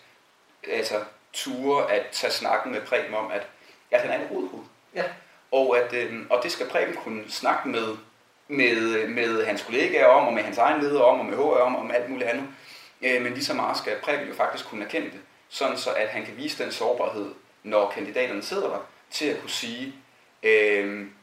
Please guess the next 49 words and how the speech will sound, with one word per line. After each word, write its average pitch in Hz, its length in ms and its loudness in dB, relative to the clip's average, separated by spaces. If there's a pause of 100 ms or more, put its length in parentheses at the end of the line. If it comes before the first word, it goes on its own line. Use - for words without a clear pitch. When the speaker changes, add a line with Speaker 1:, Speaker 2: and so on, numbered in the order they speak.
(160)
Speaker 1:
"Nu 147 160 6
vil 151 100 4
jeg 165 140 6
lige 135 120 0
være 120 260 4
ærlig. - 160 -2 (800)
Nu 135 120 4
har 147 60 8
vi 127 140 0
været 117 140 6
omkring 123 240 2
alt, 147 160 4
der 120 60 4
handler 120 260 4
om, 101 140 2
at 101 80 -6
for 98 80 -2
eksempel 98 440 -4
opgaver 104 520 4
og 95 280 0
dine 101 120 -10
kompetencer, - 560 -4
de - 160 0
er - 60 6
afdækket, 98 520 0
og 90 180 -4
vi 104 60 -10
ser 117 280 0
lidt 120 180 -6
på - 80 -2
nogle 113 160 -4
talentprofiler. 113 580 -6
Vi 127 80 -4
gør 190 120 8
alt 147 180 8
det, 139 100 -4 (100)
alt 147 140 6
det 135 80 -6
fede. 127 300 -2 (1040)
Nu 165 140 -2
siger 160 260 0
jeg 143 160 4
til - 80 -2
dig, 117 140 8
at 117 80 4
jeg 123 80 6
er 120 80 4
et 110 60 -2
rodehoved. 110 320 -8